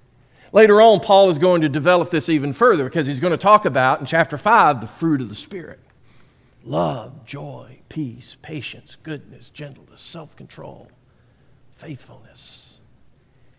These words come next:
So the question that you need to ask yourself, not just now, I'm talking about this week, ask yourself, how is the Spirit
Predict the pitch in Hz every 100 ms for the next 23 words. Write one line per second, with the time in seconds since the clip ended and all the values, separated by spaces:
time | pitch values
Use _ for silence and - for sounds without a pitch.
0 | _ _ _ _ _ _ _ _ - _
1 | _ _ _ _ _ _ - 214 170 -
2 | - 339 - - 240 208 190 180 185 247
3 | 254 220 180 175 262 254 - 214 170 190
4 | 156 - 208 311 - 208 277 - 226 240
5 | 196 151 202 233 254 233 208 185 170 170
6 | 240 294 - 202 233 190 - - 294 285
7 | - 202 220 208 - 208 135 - - -
8 | _ - 247 240 196 156 - 180 135 147
9 | - - 226 165 135 -